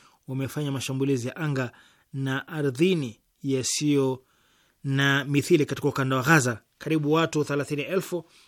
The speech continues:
wameuawa shahidi na takriban Wapalestina sitini na nane elfu wamejeruhiwa. Hiyo ni kwa mujibu wa takwimu zilizotolewa hivi karibuni na Wizara ya Afya ya Palestina katika ukanda wa Gaza.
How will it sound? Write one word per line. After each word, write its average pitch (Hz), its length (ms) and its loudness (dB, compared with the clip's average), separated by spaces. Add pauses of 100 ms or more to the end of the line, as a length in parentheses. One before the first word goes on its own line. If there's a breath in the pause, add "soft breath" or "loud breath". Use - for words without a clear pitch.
(180 soft breath)
wameuawa 147 440 2
shahidi 139 480 0 (320 loud breath)
na 135 100 -6
takriban 139 720 -2
Wapalestina 139 840 0 (300 soft breath)
sitini - 340 -4
na 139 80 -2
nane 135 220 -4
elfu 143 460 -6 (320)
wamejeruhiwa. 147 640 4 (380)
Hiyo 202 440 6 (500 soft breath)
ni 135 120 -8
kwa 139 140 -6
mujibu 147 280 2
wa 139 60 0
takwimu 147 520 0 (320 soft breath)
zilizotolewa 139 800 -2
hivi 123 160 -4
karibuni 135 500 -2 (240)
na 131 160 -6
Wizara 135 400 0
ya 135 140 -4
Afya 175 600 -2
ya 160 140 -2
Palestina 156 480 -4
katika - 260 -6
ukanda 123 260 -4
wa 120 80 -4
Gaza. 139 280 2